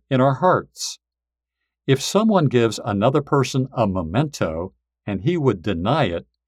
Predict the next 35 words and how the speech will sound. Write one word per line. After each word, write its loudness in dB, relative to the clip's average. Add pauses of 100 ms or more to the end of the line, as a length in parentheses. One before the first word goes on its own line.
(260)
and -2
say 4
he 2
never 4
received -2
it, -8 (560)
this 2
would -2
be 0
to -2
abuse 2
the 2
love 4
of 2
his 2
friend. -4 (640)
In 6
the 4
same 2
way, 2 (120)
Christian, -4 (540)
when 4
God 4
has 0
given 0
you 4
his -4
Spirit, -4 (500)
witnessed 0
by 2
those 2
meltings 0
of -4
the -6
heart 0